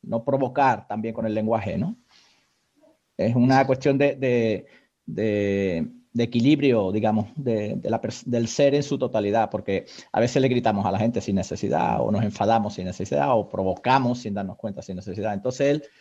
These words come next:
a-, en esta parte, en esta segunda parte, donde dice no hay primera ofensa,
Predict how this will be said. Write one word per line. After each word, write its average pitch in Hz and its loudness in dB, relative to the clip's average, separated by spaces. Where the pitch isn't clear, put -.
a-, 113 -2
en 117 -2
esta - -4
parte, 147 0
en 120 -2
esta 123 -6
segunda 131 -4
parte, 139 -2
donde 95 -2
dice 123 -2
no 120 4
hay 127 0
primera 120 2
ofensa, 127 -4